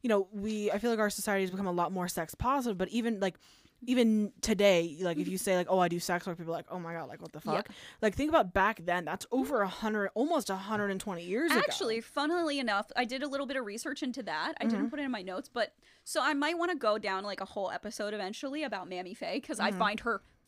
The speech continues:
Speaker 2: fascinating
Speaker 1: Mm-hmm.
Speaker 2: as a female madam,
Speaker 1: Mm-hmm.
Speaker 2: but sh-, she actually, like, not only was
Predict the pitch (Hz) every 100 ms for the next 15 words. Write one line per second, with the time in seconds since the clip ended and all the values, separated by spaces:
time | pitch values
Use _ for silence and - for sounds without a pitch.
0 | _ - 165 - 294 302 339 392 415 208
1 | 202 185 - _ - 247 220 226 - 208
2 | 202 170 156 160 294 392 - 226 202 180
3 | 196 285 240 - _ _ _ _ - -
4 | - _ - - 320 403 359 320 - 269
5 | 240 214 202 226 196 - 226 220 294 214
6 | 277 302 262 226 226 -